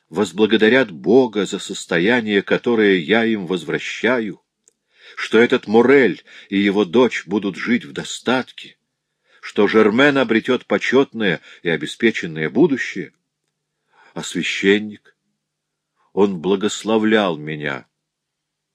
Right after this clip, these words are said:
когда моё сердце было полно ненависти и злобы.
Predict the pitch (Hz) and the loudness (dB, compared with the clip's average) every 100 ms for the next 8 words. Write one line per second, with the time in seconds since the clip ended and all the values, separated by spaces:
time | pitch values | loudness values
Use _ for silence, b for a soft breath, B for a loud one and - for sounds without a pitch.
0 | _ _ _ _ _ 90 73 87 87 87 | _ _ _ _ _ -10 -4 -2 0 -2
1 | 82 - 95 87 - 87 92 92 95 85 | -2 0 0 0 -4 -2 0 0 0 -2
2 | 87 98 92 b b b 78 78 101 95 | 0 -2 -2 b b b -10 -2 -2 -2
3 | 92 - 92 87 78 87 82 - | -8 -8 -6 -6 -4 -2 -2 -6